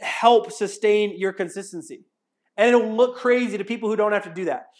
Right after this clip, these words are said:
And it'll look crazy and it'll feel crazy to, like, because for the rest of your life, you haven't done any of that stuff. It will feel crazy until it works. And then when it works, you'll be gra-, glad that you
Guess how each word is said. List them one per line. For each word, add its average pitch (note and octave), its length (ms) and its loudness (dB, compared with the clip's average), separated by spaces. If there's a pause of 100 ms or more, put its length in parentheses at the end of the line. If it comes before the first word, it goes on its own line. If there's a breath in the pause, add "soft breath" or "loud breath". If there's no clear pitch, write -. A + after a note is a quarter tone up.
(120)
And G3+ 120 4
it'll A3 240 2
look B3 240 0
crazy A#3 260 2
and G#3+ 60 0
it'll A#3 100 2
feel C#4 420 0
crazy G3+ 360 0
to, G3+ 360 -4
like, F#3+ 280 -2
because F#3+ 400 -2
for G#3+ 100 -2
the G3 80 0
rest A#3 220 4
of G3 80 -8
your G#3 100 2
life, G#3 180 4 (320 loud breath)
you G#3 160 -4
haven't A3 380 0
done G#3+ 180 2
any G3 180 0
of D3+ 80 -4
that C#3+ 200 -4
stuff. D3 240 -8 (280 soft breath)
It A3+ 120 2
will A3+ 180 2
feel C4+ 400 0
crazy A#3 480 -4
until F#3 480 -2
it G3+ 120 -2
works. G3 280 0
And G3 120 -8
then F#3 200 -4
when A#3 180 2
it A#3+ 140 0
works, G#3 280 2
you'll G#3+ 120 0
be F#3 140 -4
gra-, G3 500 4 (160)
glad G3 380 4 (260 loud breath)
that E3 280 -4
you A3 440 -6